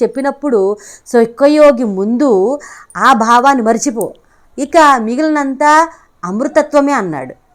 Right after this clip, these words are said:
అలాగే ముందు మనలోని మృత్యు భావనను మతనం చేస్తుంది అమ్మవారు. అటుపైన ఆత్మస్వరూపమైన మనకు మృత్యు ఉండదు,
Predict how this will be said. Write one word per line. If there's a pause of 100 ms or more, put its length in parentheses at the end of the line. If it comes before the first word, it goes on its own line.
(280)
అలాగే (300)
ముందు
మనలోని
మృత్యు
భావనను (240)
మతనం
చేస్తుంది
అమ్మవారు. (400)
అటుపైన
ఆత్మస్వరూపమైన
మనకు
మృత్యు
ఉండదు,